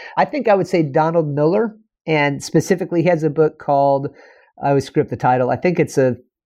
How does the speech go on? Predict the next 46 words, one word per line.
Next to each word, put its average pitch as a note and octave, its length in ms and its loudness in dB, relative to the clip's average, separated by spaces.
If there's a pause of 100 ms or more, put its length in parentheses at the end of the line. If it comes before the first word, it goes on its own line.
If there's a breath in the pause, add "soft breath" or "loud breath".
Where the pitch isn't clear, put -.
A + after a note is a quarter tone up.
A - 40 -6
Thousand G3+ 500 0
Years F#3+ 280 2
and E3+ 80 -4
a D3+ 40 -4
Million D#3+ 280 2
Miles C#3 320 2
or C#3 80 -4
something, C3+ 500 0
something D3 280 0
like C3 180 0
that. B2 160 -2
But F#3 80 2
it's F#3 120 0
a F#3 40 2
book F#3 180 0
about E3 220 2
story. A2+ 320 0 (580 loud breath)
And C#3 340 2
it's - 240 -2
a D#3 80 2
book F3 280 0
about C#3+ 400 2 (480)
looking F3 340 2
at E3+ 60 4
our D3+ 100 2
lives C#3+ 300 2
and C#3 100 -4
asking C3+ 300 -2
ourselves, C3+ 320 0
"Are C3+ 100 2
we C3 140 0
living C3 360 0
a A#2+ 60 -2
good B2 400 0 (180)
story?" A2 380 0 (220)
And C3 360 0
I've D#3 220 0
read D#3 220 0
it D3 160 -2
probably C3 280 0
three E3 200 2
times C#3+ 360 -2
cover C#3+ 220 0
to C3 60 -4
cover, C3 440 0